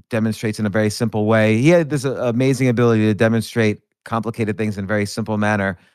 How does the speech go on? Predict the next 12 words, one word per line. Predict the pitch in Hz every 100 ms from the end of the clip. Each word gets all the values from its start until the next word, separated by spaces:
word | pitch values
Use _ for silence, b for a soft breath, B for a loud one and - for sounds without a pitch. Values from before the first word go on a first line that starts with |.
| b
But, | - 123 -
um, | 127 120 117 117 - _ _ _ _ -
there, | 156 202
there | - 196
is | 202
a | 170
hindsight | 160 170 151 123
bias | 123 117 117
there | 123 117
as | 107
well, | 139 143
because, | 101 107 - 117 120 113